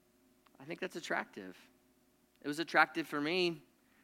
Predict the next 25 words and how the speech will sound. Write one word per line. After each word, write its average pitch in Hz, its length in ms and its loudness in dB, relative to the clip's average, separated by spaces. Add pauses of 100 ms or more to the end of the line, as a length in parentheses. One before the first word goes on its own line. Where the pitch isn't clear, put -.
(140)
when 135 100 0
I 139 60 4
hung 147 180 2
out 151 140 8
with 151 120 -4
my 147 120 6
youth 160 240 2
pastor 135 420 2
when 131 80 -2
I 127 80 0
was 127 100 -4
fourteen 131 460 -2
years 127 180 -4
old, 131 300 0 (480)
and 135 200 -4
I 131 140 4
would 127 140 -2
watch 139 400 6
him 160 360 0 (280)
and 123 100 -8
how 139 240 4
his 147 220 -2
life 143 560 4 (260)
looked 139 400 -4 (140)
different 139 440 0